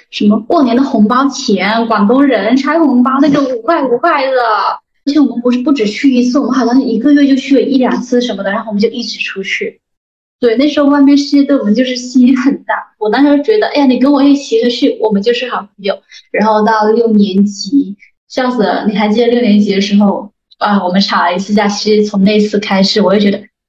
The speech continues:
天哪，这是我的朋友，我怎么可以惹他生气呢？我就要去把你哄好那种。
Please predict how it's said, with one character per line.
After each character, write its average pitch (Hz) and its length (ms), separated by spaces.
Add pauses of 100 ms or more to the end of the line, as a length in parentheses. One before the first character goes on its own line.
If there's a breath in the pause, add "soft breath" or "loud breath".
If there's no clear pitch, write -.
天 349 200
哪， 277 240
这 359 120
是 359 120
我 302 80
的 254 100
朋 269 180
友， 285 120
我 247 80
怎 285 80
么 262 100
可 277 120
以 285 120
惹 262 140
他 247 140
生 302 280
气 330 240
呢？ 262 100
我 214 100
就 233 120
要 262 200
去 247 560 (160)
把 247 100
你 262 140
哄 208 280 (160)
好 262 280
那 233 120
种。 202 320